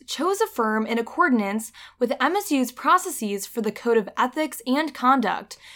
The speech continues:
university spokesperson Emily Gurant said in a statement. "Hiring an external firm is prudent and ensures those with information can come forward without fear of retaliation, and that the campus community and people of the state of Michigan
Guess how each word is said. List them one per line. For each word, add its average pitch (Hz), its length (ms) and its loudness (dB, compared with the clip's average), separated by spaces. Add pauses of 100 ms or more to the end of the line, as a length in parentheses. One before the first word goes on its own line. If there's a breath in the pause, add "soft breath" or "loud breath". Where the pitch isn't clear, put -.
(120 loud breath)
university 226 560 2
spokesperson 220 960 -2
Emily 202 380 -2
Gurant 240 480 -2
said 240 340 4
in 233 180 -2
a 208 60 0
statement. 208 640 -4 (500 loud breath)
"Hiring 349 480 2
an 254 140 2
external 370 400 2
firm 202 540 0
is 226 140 -2
prudent 208 560 -2 (340 loud breath)
and 339 180 2
ensures 226 560 0
those 220 300 2
with 214 140 -6
information 240 840 -2
can 240 180 0
come 381 260 -2
forward 233 520 4
without 196 360 0
fear 247 280 2
of 202 240 -4
retaliation, 254 960 0 (340 loud breath)
and 269 120 2
that 294 160 2
the 262 80 -4
campus 254 340 -2
community 277 720 -2
and 311 320 0
people 233 420 0
of 180 140 -6
the 196 100 -4
state 220 240 0
of 185 120 -6
Michigan 262 680 0